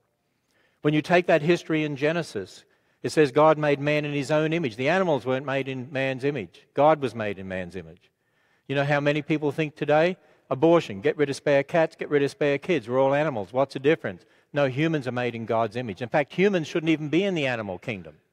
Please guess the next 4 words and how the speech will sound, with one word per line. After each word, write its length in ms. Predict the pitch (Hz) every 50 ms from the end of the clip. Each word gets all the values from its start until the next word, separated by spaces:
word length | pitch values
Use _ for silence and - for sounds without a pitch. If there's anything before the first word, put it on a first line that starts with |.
| _ _ _ _ _ _ _ _ _
They're 140 | - 127 120
separate. 420 | - - 147 135 - _ 78 - - _ _ _ _ _ _ _ _ _ _ _ _ _ _ _ _ _ _ _ _ _ _
We're 120 | - 127 123
different. 400 | 110 127 165 180 - 131 -